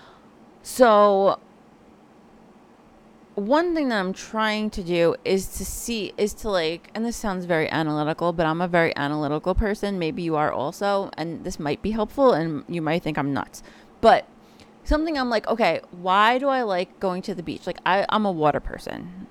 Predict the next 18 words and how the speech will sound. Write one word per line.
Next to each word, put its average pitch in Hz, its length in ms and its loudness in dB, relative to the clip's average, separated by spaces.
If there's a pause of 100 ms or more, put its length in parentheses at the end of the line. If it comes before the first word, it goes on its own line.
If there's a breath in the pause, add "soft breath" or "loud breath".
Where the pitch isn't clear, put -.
(140)
I 143 60 -2
love 196 340 4
being 214 200 -2
near 202 140 -4
water. 165 420 -4
That's 160 300 -2
my 170 100 -6
happy 139 300 -8
place. - 360 -10
I 185 60 -4
don't 196 140 -4
care 160 160 0
what 151 400 4
kind 170 220 -4
of 160 60 -6
water 151 280 2
it 87 240 -2
is. - 200 -12